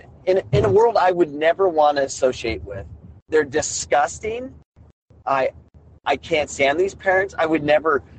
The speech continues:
uh, want to talk to them, hang out with them. I, I don't want to be associated with them because their behavior is so gross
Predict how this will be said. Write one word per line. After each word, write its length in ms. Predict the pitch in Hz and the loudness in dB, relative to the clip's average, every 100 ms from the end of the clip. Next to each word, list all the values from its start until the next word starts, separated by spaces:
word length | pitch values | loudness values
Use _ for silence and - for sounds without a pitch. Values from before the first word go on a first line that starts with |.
| - - - - | -20 -20 -20 -20
uh, 60 | - - - _ _ | -20 -20 -20 _ _
want 320 | 139 156 160 | 0 0 0
to 160 | - 135 - _ - - _ - | -6 -8 -10 _ -20 -20 _ -14
talk 380 | - 185 226 | -4 -2 -2
to 100 | - | -4
them, 260 | 226 240 240 | 0 0 0
hang 300 | 185 180 175 | -2 -2 0
out 220 | 175 202 | 2 2
with 180 | 220 240 | 2 2
them. 260 | 254 254 247 - - - - - | 0 -2 -6 -18 -20 -20 -16 -2
I, 120 | 165 - | -2 0
I 240 | 160 170 | 0 2
don't 200 | 165 180 | 4 4
want 140 | 190 175 | 4 2
to 60 | |
be 120 | 143 | -2
associated 840 | 139 - - 170 196 - 208 214 202 | -4 -4 -2 2 2 0 -4 -4 -6
with 180 | 226 | -6
them 220 | - 247 262 - - _ _ | -6 -8 -10 -20 -20 _ _
because 280 | 156 170 156 | -2 0 2
their 160 | 175 | 0
behavior 840 | 196 185 175 - 139 160 185 196 196 - - | 0 -2 -2 0 0 0 0 0 -2 -10 -12
is 120 | 135 | -8
so 480 | - - 170 185 175 | -4 2 4 4 2
gross 840 | 120 113 139 135 120 113 - - | -4 -2 2 2 0 -8 -16 -18